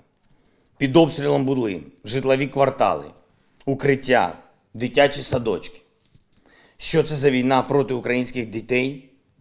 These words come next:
в дитячому садку? Хто вони? Вони теж неонацисти.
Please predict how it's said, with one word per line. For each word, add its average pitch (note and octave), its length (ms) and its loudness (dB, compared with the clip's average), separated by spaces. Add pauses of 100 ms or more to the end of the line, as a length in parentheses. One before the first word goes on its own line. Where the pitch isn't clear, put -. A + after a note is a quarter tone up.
(120)
в G2+ 80 -14
дитячому B2+ 580 0
садку? G#2 460 -10 (920)
Хто - 300 2
вони? F2+ 260 -4 (680)
Вони A#2 240 -2
теж D3+ 420 4 (340)
неонацисти. A#2+ 840 0